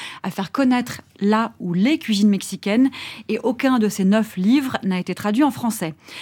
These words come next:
Elle a été la première non-mexicaine, elle était britannique, à prendre la cuisine mexicaine au sérieux et à la faire connaître à partir de la fin des années soixante, un public américain notamment qui jusqu'alors confondait Tex-Mex et vraie cuisine mexicaine. Elle est morte à quatre-vingt-dix-neuf ans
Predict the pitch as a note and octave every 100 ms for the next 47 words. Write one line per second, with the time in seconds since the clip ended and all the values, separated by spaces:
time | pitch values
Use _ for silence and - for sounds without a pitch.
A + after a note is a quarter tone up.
0 | - - - G#3 G3 - B3+ F#3+ - -
1 | A3+ B3 A#3 - F3 G3+ D4+ D4 - G3
2 | F3 A3 D#4+ F3+ F3 F3 B3 B3 F#3+ G#3+
3 | A3+ - - G3+ - B3+ B3+ A#3 G#3 G3+
4 | G#3+ G#3 - - A3 G3+ - G#3 G#3 D4
5 | E4 - - - - A3 G#3+ A3 D4 -
6 | A#3 G3 G#3 - G3+ - - F#3+ - -
7 | G#3+ F3 F#3 B3 A#3 G#3 F#3 - F3+ -
8 | A3 B3 - - - - - G#3 A#3+ A3
9 | B3+ A#3+ G#3+ G#3+ A3+ C4 C#4+ A3 A3 G#3+
10 | C#4 D4+ A3 - B3+ - A3 B3+ B3+ A3
11 | - G3+ A#3 A#3+ G#3+ - G#3+ A#3+ - -
12 | - - F#3 E3+ G#3 A#3+ - F#3 G#3+ G3
13 | - - F3 E3 E3 - - A3 G3+ G3
14 | G#3+ A#3 F#3+ - A#3+ A#3+ A3+ G#3 G#3 A3
15 | F#3 G#3+